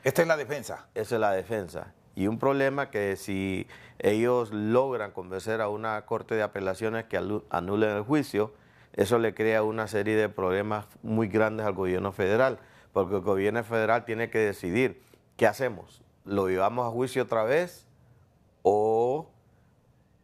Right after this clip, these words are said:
Speaker 2: llegamos a un acuerdo con él?
Speaker 1: ¿Y eso qué implica? ¿Llegar a un acuerdo, dejarlo libre o qué?
Speaker 2: No tanto dejarlo libre, pero casi, menos años.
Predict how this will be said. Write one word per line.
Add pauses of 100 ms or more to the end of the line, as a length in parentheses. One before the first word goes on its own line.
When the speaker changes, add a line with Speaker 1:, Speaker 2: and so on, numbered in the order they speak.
(140)
Speaker 2:
llegamos
a
un
acuerdo
con
él? (460)
Speaker 1:
¿Y
eso
qué
implica? (180)
¿Llegar
a
un
acuerdo,
dejarlo
libre
o
qué?
Speaker 2:
No (240)
tanto
dejarlo
libre,
pero
casi, (560)
menos
años.